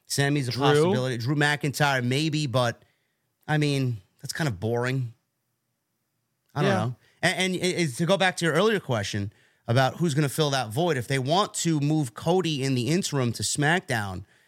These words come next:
Speaker 1: uh, they'll be without Cody for October, November, December. We get to January. And I have been a proponent, a big proponent of Gunther winning the
Speaker 2: Hmm.
Speaker 1: Royal Rumble instead of Cody.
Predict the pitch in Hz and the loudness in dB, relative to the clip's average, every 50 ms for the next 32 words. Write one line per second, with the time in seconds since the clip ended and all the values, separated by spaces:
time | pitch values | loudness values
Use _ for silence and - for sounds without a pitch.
0 | _ _ _ - 117 117 113 - 131 170 180 185 156 196 185 165 160 - 151 147 | _ _ _ 0 0 0 2 2 2 0 0 2 0 -2 0 0 0 2 0 0
1 | 139 - - 160 156 156 143 143 143 135 - - 127 120 113 98 110 107 - - | 0 -2 -2 -2 -2 0 -2 -2 -4 -4 -6 -4 -4 -2 -2 -2 -4 -6 -2 -2
2 | 151 151 139 135 135 131 120 113 135 131 123 110 101 101 - - 156 156 151 123 | -2 -2 0 -2 -2 -2 0 0 0 0 0 -2 -4 -4 -4 -2 -2 -2 -2 -2
3 | 113 117 117 123 117 - 117 98 92 123 139 156 160 143 120 113 107 101 98 95 | -4 -4 -2 -2 -4 -4 -4 -2 0 0 2 2 0 0 0 -2 -2 -4 -4 -6
4 | - - - _ _ _ _ - 127 127 123 120 117 117 - - 156 185 202 196 | -10 -14 -20 _ _ _ _ 0 2 2 2 2 0 0 0 0 0 2 0 0
5 | 170 175 160 147 123 113 151 160 147 139 - 139 135 131 - - 123 113 - - | 0 -2 -2 -2 0 0 0 2 0 0 -2 -2 -4 -4 -4 -2 -4 -4 0 0
6 | 170 170 156 120 98 90 98 95 113 190 185 - - 127 - 123 117 104 98 95 | 2 2 2 0 -2 -2 -2 0 0 0 0 0 -4 -4 0 0 -2 0 -2 -4
7 | 98 92 95 95 131 156 190 185 - 117 95 95 120 _ _ _ _ _ _ _ | -6 -6 -2 2 4 4 4 4 0 -2 -6 -6 -10 _ _ _ _ _ _ _
8 | _ - - 113 147 151 147 143 135 127 127 139 143 139 135 131 135 131 127 120 | _ -6 -2 0 2 2 2 2 0 0 0 0 0 0 0 0 0 0 0 -2
9 | 113 107 - 131 110 90 - - - 156 151 120 92 - - | -2 -2 -2 -2 -4 -4 -4 -2 -2 0 0 -2 -4 -8 -12